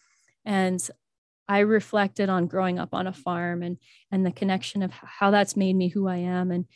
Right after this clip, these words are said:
and why I, I loved being on a farm. So, um, and then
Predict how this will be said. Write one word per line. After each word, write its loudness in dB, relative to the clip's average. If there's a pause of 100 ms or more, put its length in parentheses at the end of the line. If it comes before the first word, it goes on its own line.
(220)
and -2 (100)
why 0
I, -2 (180)
I -6
loved -8
being -10
on -10
a -10
farm. -12
So, -14 (720)
um, 0 (180)
and 6
then 4